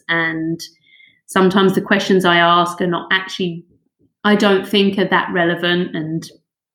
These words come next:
and then I'm trying to diagnose a hundred different things because I've got their life history from birth to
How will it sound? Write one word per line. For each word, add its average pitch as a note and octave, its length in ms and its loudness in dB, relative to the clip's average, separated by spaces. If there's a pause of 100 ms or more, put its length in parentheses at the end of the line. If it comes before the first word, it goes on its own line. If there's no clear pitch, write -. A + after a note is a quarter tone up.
(180)
and G#3 100 4
then G#3 80 4
I'm G#3 140 4
trying G#3 200 2
to G3+ 60 0
diagnose F#3+ 680 2
a F3 40 0
hundred F#3 500 0
different F3+ 440 -2
things F#3 420 0
because F3+ 380 -2
I've E3+ 180 -2
got - 220 -8
their F3 280 -4
life E3 360 0
history F3+ 400 2
from D#3+ 480 -2
birth E3 460 -2
to D#3 420 -2